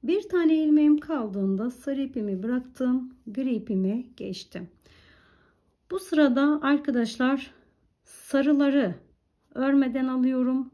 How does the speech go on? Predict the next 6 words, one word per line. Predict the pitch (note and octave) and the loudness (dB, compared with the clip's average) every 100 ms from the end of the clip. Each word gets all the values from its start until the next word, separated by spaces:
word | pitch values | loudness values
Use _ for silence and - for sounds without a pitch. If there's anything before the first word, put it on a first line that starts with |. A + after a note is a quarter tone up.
| G3+ | -8
griyi | G#3+ C4+ A#3 A3 C4 C#4+ - _ _ _ _ _ | 0 2 2 0 0 -2 -12 _ _ _ _ _
ördüm. | B3+ G3 F3 - F3 - _ _ _ _ _ _ _ _ _ _ _ _ _ _ _ _ _ | -4 -2 -4 -10 -12 -14 _ _ _ _ _ _ _ _ _ _ _ _ _ _ _ _ _
Sarıyı | _ - F4 C#4+ G#3+ | _ -6 -2 -2 -2
örmeden | - B3+ C#4 C4+ B3+ C4+ | -4 -2 0 0 -2 -4
aldım, | C4 C4 C4 C4+ B3+ | -4 -4 -4 -4 -6
griyi | A3+ C#4 B3+ G3+ G3+ A#3 E4 - | -4 -2 0 -2 -2 -2 -4 -10